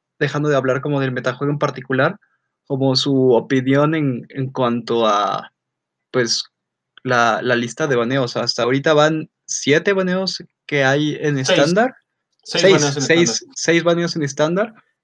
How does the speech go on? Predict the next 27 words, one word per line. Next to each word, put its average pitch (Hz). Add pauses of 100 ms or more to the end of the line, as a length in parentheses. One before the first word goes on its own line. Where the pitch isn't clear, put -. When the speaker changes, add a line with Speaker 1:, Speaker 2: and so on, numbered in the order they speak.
(140)
Speaker 1:
Eh, 135
hacía 131 (380)
mucho 175
que 175
no 165
se 175
veían 175
tantos 165
baneos 160
en 165
estándar, 160
si 151
no 143
me 156
equivoco. 156 (160)
No 151
Speaker 2:
Creo -
Speaker 1:
sé -
Speaker 2:
que 202
Speaker 1:
si 202
Speaker 2:
nunca 214
han 214
habido 190
tantos 175
baneos 147
en 147
estándar. 131